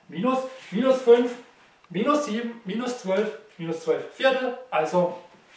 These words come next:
minus drei. Das heißt, wir haben die weiteren Nullstellen, eigentlich ist das natürlich dann x zwei und das x drei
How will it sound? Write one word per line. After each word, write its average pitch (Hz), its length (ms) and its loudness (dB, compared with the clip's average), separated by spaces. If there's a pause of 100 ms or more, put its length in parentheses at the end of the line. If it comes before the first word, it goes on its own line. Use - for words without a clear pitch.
(260)
minus 160 300 -2 (1160)
drei. - 260 -2 (400)
Das 220 140 -4
heißt, 262 280 6
wir 185 80 0
haben 180 360 6 (300)
die 165 320 -4
weiteren 226 380 6
Nullstellen, 220 640 4 (1040)
eigentlich 160 280 0
ist - 100 -8
das 139 120 -6
natürlich 131 220 -12
dann - 140 -14
x - 200 -20
zwei 175 300 2
und - 160 -8
das - 160 -18
x - 180 -20
drei 202 300 2